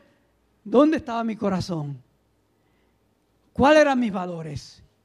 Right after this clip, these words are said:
Y precisamente por causa de esos valores es que me ofrecieron el trabajo mucho mejor. Amén.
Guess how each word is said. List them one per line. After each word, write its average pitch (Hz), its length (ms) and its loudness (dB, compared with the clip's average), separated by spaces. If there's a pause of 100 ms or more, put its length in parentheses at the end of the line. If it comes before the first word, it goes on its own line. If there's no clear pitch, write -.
(300)
Y 247 140 -8
precisamente 302 800 -2
por 220 260 -4
causa 311 440 2
de 269 80 2
esos 208 180 -4
valores 214 500 -4 (180)
es 220 120 -12
que 214 140 -6
me 190 100 -4
ofrecieron 170 640 -8 (280)
el 202 180 -18
trabajo 156 600 -10 (480)
mucho 247 420 0
mejor. 180 460 -4 (4000)
Amén. 175 540 0